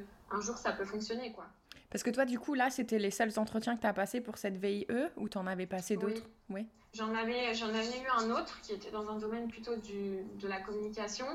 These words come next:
Speaker 1: Et j'a-, j'avais passé plusieurs paliers. Je, voilà, j'étais à, je, je l'avais, hein, presque. Euh, j'a-, j'attendais une réponse, mais, euh, je voulais absolument le job en Jordanie, donc, euh,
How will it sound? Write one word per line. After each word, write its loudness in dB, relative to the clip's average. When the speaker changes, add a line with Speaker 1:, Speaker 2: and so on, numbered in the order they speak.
Speaker 1:
Et 2
j'a-, 0
j'avais 0
passé 0
plusieurs -2
paliers. 0
Je, -10
voilà, 0
j'étais -6
à, 2
je, -8
je -2
l'avais, 2
hein, 2
presque. -4
Euh, -12
j'a-, -12
j'attendais -8
une -4
réponse, -6
mais, -4
euh, -6
je -6
voulais 2
absolument 2
le 4
job 0
en -2
Jordanie, -2
donc, -12
euh, -8